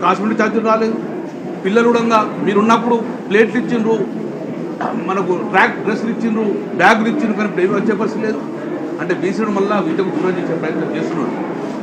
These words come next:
మేమే దానికి చైర్మన్, ఆ రోజు చైర్మన్ అప్పుడు మేము ఒక భయంతో పనిచేసాం, ఎక్కడ బీసీ బిడ్డలు ఒక బిడ్డ కూడా డ్రాప్ అవుట్ కావద్దని చెప్పేసి భయంతో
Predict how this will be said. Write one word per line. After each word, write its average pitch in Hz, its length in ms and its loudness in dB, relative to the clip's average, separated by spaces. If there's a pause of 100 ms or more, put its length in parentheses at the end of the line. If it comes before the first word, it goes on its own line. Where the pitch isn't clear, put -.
(340)
మేమే 247 260 6
దానికి 240 220 2
చైర్మన్, 240 300 6 (920)
ఆ 214 100 8
రోజు 262 180 6
చైర్మన్ 240 260 4
అప్పుడు 233 180 0
మేము 247 320 4
ఒక 226 160 2
భయంతో 247 400 4
పనిచేసాం, 247 400 2 (800)
ఎక్కడ - 180 4 (100)
బీసీ 247 300 2
బిడ్డలు 254 320 4
ఒక 240 160 2
బిడ్డ 233 220 0
కూడా 254 100 6 (160)
డ్రాప్ 220 220 6
అవుట్ 240 200 6
కావద్దని 240 420 6
చెప్పేసి 240 260 2 (100)
భయంతో 240 280 4